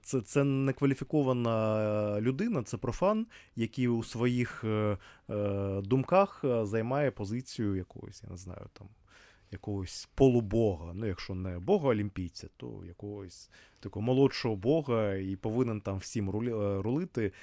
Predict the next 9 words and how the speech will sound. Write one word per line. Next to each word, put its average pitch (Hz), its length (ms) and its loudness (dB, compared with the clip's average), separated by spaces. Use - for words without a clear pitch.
Він 135 480 2
повністю 131 440 2
монополізував, 110 880 0
е, 101 200 0
е, 98 180 -2
доступ 98 500 -4
до 101 220 -2
тіла 95 400 -6
президента. 143 640 -6